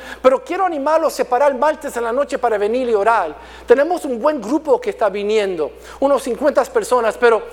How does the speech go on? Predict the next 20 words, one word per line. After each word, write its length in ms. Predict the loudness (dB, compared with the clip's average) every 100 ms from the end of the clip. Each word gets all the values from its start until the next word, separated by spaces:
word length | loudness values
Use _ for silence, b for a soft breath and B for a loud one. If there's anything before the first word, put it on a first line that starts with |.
| B B
nuestra 260 | -2 2 2
iglesia 340 | 2 0 0
es 60 | 0
un 180 | -2 -2
poquito 320 | -4 -2 0
más 180 | 0 2
grande 340 | 2 2 0
que 120 | -4
cincuenta 420 | -6 -6 -6 -2 -2
personas. 640 | -2 -4 -6 -6 -10 -14 -18 -20 B B B 0
Quiero 200 | 4 6
animarlos 680 | 4 0 2 2 2 0 0
en 80 | -4
este 220 | -2 -2
día, 280 | 0 -4 -4 B
es 140 | 2 2
decir, 360 | 2 -4 -4 B B -20 -2
queremos 400 | 2 2 2 0
ser 200 | 0 -2
llenos. 760 | 2 2 2 -2 -10 -14 -16